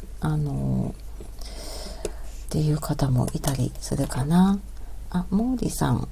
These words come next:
おはようございます。はじめましてかな。開けないですけど。はい、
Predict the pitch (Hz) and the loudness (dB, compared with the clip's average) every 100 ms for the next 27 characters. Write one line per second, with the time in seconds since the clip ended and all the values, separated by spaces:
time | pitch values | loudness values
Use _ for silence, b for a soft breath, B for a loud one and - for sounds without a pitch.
0 | - 160 180 202 202 190 185 175 165 160 | -4 2 4 4 4 2 4 4 2 0
1 | - 160 175 196 208 220 233 - - - | -2 -6 0 2 4 2 -2 -4 -8 -4
2 | 127 - - - - 180 180 190 185 - | -4 -4 -8 -10 -6 -4 -2 2 2 2
3 | 127 - - - - - - - - - | -2 -4 -6 -4 -4 -4 -6 -10 -10 0
4 | 160 - | 2 2